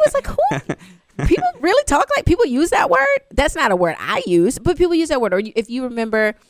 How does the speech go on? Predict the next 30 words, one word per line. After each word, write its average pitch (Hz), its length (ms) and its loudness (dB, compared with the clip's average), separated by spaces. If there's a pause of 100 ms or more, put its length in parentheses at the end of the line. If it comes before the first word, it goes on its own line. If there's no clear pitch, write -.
(380)
um, 185 460 2
'cause 175 160 -4
I 180 80 2
don't 180 100 -4
know 165 80 -2
what 156 160 0
is 160 140 0
a 147 40 -12
slur 160 220 -2
and 151 140 -6
what 151 100 0
isn't, 151 220 -2
so 160 100 -2
I 160 100 2
won't 160 200 -6
say 170 160 0
the 170 80 0
words. 165 180 0
But 247 120 -4
if 311 100 -8
you 302 100 -2
remember, 226 460 -2
now 180 100 -4
granted 202 260 -4
the 175 80 -4
show 170 160 -2
was 160 140 -4
in 135 80 -12
the 127 60 -16
seventies, 180 480 -2